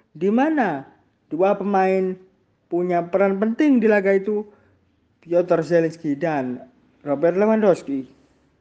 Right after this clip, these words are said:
Polandia telah mengemas sebelas gol atau satu koma satu secara rata-rata dari sepuluh game terakhir internasional. Dan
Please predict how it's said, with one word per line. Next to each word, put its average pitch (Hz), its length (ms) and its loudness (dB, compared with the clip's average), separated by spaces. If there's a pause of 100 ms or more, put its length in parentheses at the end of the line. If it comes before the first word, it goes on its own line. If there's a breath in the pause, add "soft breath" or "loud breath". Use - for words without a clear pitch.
(1700 soft breath)
Polandia 233 400 6
telah 277 320 6
mengemas 269 560 0
sebelas 247 400 0
gol 277 320 4
atau 254 240 4
satu 254 460 -4
koma 233 260 -2
satu 247 480 -2
secara 220 400 -2
rata-rata 214 640 2 (480 loud breath)
dari 160 160 0
sepuluh 240 400 0
game 247 240 4
terakhir 240 720 2
internasional. 254 1040 0 (1600 loud breath)
Dan 247 560 4